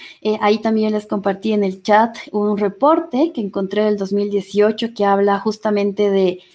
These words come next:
qué significa la biología sintética para América Latina y el Caribe. Y, pues, te habla ahí un montón de, de lo que son los transgénicos y demás. Pero quería leer este comentario de Ceci, que nos acompaña esta noche, y que dice,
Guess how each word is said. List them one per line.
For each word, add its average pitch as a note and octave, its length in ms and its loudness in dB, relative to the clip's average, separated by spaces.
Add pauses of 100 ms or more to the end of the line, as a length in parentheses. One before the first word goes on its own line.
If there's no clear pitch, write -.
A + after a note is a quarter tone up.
(160)
qué F4 100 2
significa D#4 540 4
la A#3 80 2
biología G#3 480 0
sintética A3 760 -2
para G#3 280 2
América G#3 440 -2
Latina G3 640 0 (320)
y G#3+ 120 0
el F#3 120 0
Caribe. G#3+ 480 2
Y, G3+ 80 -12
pues, F#3+ 260 -8
te G#3+ 120 2
habla G#3+ 180 4
ahí G#3+ 260 2
un G#3+ 120 0
montón G3+ 400 -2
de, G3 200 -2
de F#3+ 120 -2
lo F#3+ 120 -2
que F#3+ 80 -12
son G3 220 -4
los F#3+ 140 -6
transgénicos A#3+ 760 2
y G3+ 60 -4
demás. G#3 380 0 (480)
Pero E4+ 200 4
quería E4 300 4
leer D#4+ 240 6
este D4+ 220 -2
comentario G#3+ 560 -2
de F#3+ 140 -4
Ceci, C4 760 -4
que G#3+ 80 -6
nos G3+ 160 -10
acompaña G3 580 -4
esta F#3+ 220 -8
noche, C4 580 -2 (300)
y A3 140 -8
que F#3+ 120 -2
dice, - 380 0